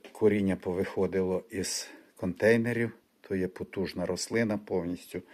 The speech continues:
заповнена. І пройде процес до травня місяця, пройде процес зрощення.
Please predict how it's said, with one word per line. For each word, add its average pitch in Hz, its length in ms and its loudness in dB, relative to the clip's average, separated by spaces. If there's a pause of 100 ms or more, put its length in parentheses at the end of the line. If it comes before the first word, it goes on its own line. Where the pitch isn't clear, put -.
(480)
заповнена. 107 1700 2 (880)
І 98 300 4
пройде 98 580 8 (840)
процес 95 640 6
до 98 160 4
травня 95 420 6
місяця, 92 640 2 (120)
пройде 98 440 6
процес 95 760 2 (880)
зрощення. 123 840 4